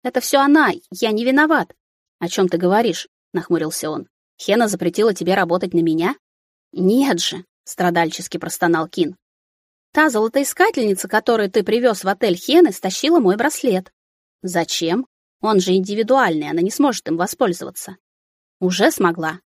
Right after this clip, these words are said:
истерично взвизгнул Кин. "Когда я пришел в Ритше и попытался доказать, что потерял браслет и попросил сделать новый, мне ответили, что господин Кин уже на территории.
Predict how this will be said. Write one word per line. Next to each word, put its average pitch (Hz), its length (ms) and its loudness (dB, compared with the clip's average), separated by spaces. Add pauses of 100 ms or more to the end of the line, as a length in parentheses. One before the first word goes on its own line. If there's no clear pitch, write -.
(140)
истерично 175 600 -2
взвизгнул 170 500 -4
Кин. 165 300 -6 (400)
"Когда 233 240 0
я 277 80 0
пришел 214 340 0
в 180 60 0
Ритше - 420 -2 (160)
и 185 60 -8
попытался 196 500 0
доказать, 185 380 0
что - 120 -6
потерял 175 380 0
браслет 175 400 -2
и 170 60 -2
попросил 175 480 -2
сделать 165 360 -2
новый, 190 320 0 (240)
мне 349 200 6
ответили, 294 380 0
что - 160 -4
господин 180 500 0
Кин 254 320 -2
уже 185 260 -2
на 185 100 2
территории. 214 640 0